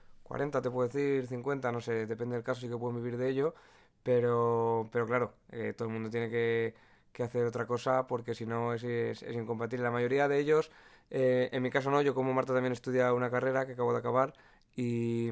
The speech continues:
pero la mayoría de ellos, eh, tienen que compatibilizarlo con clases de pádel porque al final es lo más compatible, yo creo, porque es un horario que te respeta un poco, porque si te metes a trabajar más tipo oficina, un horario común como todos conocéis, es muy difícil poder entrenar por las mañanas, eh, tener días libres para viajar y demás.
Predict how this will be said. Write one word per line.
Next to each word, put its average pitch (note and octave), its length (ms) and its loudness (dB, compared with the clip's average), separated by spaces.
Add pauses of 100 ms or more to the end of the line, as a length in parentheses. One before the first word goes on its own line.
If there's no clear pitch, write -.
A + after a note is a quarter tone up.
(360)
pero A#2+ 160 0
la A#2 80 0
mayoría A#2+ 400 2
de C3 120 2
ellos, C3+ 360 0
eh, B2 160 0
tienen B2 220 0
que A#2 140 -6
compatibilizarlo A#2+ 640 -4
con A#2+ 220 0
clases A#2+ 240 -4
de A#2 100 0
pádel B2+ 240 4
porque A#2+ 180 -2
al A2+ 60 -2
final B2+ 220 0
es B2 120 -2
lo C3 100 0
más B2+ 340 2 (380)
compatible, C3+ 640 2
yo C3 100 2
creo, C#3 320 4
porque B2+ 280 0
es B2 80 -2
un B2+ 100 -2
horario B2+ 240 4
que B2+ 100 0
te B2+ 80 -2
respeta A#2+ 380 2
un A2+ 80 0
poco, A2+ 240 2
porque A2 180 -2
si G#2+ 80 -10
te G#2+ 140 -4
metes A2+ 180 -4
a A2+ 60 -4
trabajar A#2 580 2 (340)
más B2 160 -4
tipo B2 200 -2
oficina, A#2+ 500 0
un A#2 120 0
horario A#2 680 2
común A#2+ 320 -2
como A#2 260 -4
todos A2+ 300 -2
conocéis, A#2+ 500 0 (420)
es A#2+ 120 -8
muy B2 180 0
difícil A#2 300 -4
poder A#2+ 220 2
entrenar A2+ 300 -2
por A2+ 100 -4
las A2+ 80 0
mañanas, A#2+ 800 0
eh, A#2 220 2
tener A2+ 500 -4
días A#2 180 -2
libres A2+ 220 -6
para A2+ 160 -4
viajar A#2+ 320 0
y A#2+ 40 0
demás. A#2+ 300 0